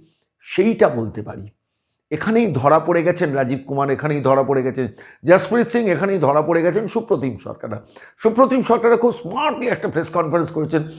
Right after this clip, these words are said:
"It's, আহ, simply unacceptable। আমরা আইপিসি কোর্ট দেখেছি, এবং আইপিসি কোর্ট দেখে আমরা লিগ্যাল অ্যাকশন নেবো।" চমকাচ্ছেন না সুপ্রতিম বাবু? হ্যাঁ, মমতা বন্দ্যোপাধ্যায়কে খুশি করে প্রমোশন পাওয়ার জন্য চমকাচ্ছেন। এডিজি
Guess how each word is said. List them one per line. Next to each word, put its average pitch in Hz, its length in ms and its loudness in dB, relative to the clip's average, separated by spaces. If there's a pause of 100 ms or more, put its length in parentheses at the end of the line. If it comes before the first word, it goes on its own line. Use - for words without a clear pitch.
(220)
"It's, - 340 -2
আহ, 135 220 -2 (360)
simply 240 420 4 (140)
unacceptable। 202 1000 0 (440)
আমরা 165 600 4
আইপিসি 170 520 0
কোর্ট 190 280 4
দেখেছি, 254 320 2
এবং 175 220 2
আইপিসি 156 360 -2
কোর্ট 151 280 -2
দেখে 170 220 0 (320)
আমরা 180 180 4
লিগ্যাল 277 460 8
অ্যাকশন 151 340 -6
নেবো।" 110 260 -16
চমকাচ্ছেন 160 540 -10
না 143 120 -12
সুপ্রতিম 143 380 -2
বাবু? 170 380 0 (260)
হ্যাঁ, 165 160 4 (440)
মমতা 160 260 6
বন্দ্যোপাধ্যায়কে 180 520 2
খুশি 165 220 0
করে 180 180 4
প্রমোশন 175 520 2
পাওয়ার 175 240 8
জন্য 160 260 0
চমকাচ্ছেন। 170 540 0
এডিজি 196 380 0